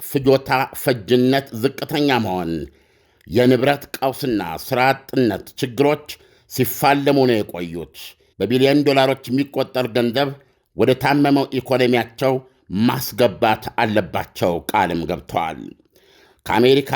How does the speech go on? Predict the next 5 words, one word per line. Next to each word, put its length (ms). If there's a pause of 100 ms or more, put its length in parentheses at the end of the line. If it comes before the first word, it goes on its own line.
ጋር 260
ፈጽሞ 500 (280)
ባይደራረስም 960 (560)
ከዋሽንግተን 840
ቀጥሎ 340